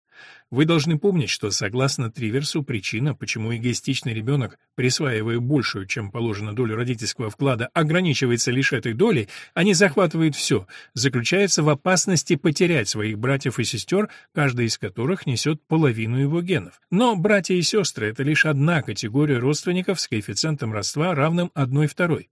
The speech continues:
Собственные будущие дети эгоистичного ребенка дороги ему не больше и не меньше, чем его братья и сестры.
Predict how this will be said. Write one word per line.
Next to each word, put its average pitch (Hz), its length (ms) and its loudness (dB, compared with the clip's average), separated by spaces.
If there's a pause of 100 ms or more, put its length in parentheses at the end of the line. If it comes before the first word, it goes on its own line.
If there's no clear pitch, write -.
(440)
Собственные 156 580 4
будущие 143 440 2
дети 139 360 0
эгоистичного 127 560 -2
ребенка 165 520 2 (220)
дороги 202 520 8
ему 190 180 4
не 170 160 4
больше 175 400 2
и 143 40 4
не 143 120 4
меньше, 196 340 0
чем 170 180 -2
его 151 180 4
братья 147 340 0
и 135 40 2
сестры. - 400 -6